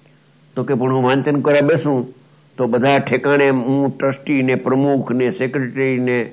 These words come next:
ટ્રેઝરર ને બધા મારી સહીઓ કરવા આવ્યા કરે સવારના, કોઈ પાંજરાપોળવાળા, કોઈ બીજા." તો મેં કહ્યું, "તમારે કસ્તુરબાબેનને કહી દઉં," એના ધર્મપત્નીનું નામ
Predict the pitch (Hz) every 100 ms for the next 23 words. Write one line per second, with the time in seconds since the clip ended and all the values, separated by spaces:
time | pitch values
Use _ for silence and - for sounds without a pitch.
0 | - 143 135 139 131 127 120 117 135 123
1 | 131 127 127 139 131 127 123 123 139 147
2 | 139 123 113 90 104 120 110 104 90 -
3 | - _ _ _ _ _ _ - 139 147
4 | 151 156 147 - 131 127 127 120 135 135
5 | 151 143 127 - - - - _ _ _
6 | _ - 143 127 151 160 160 160 143 131
7 | 139 151 147 123 135 143 139 135 135 131
8 | 147 165 135 117 113 131 117 135 156 139
9 | 131 131 117 107 110 92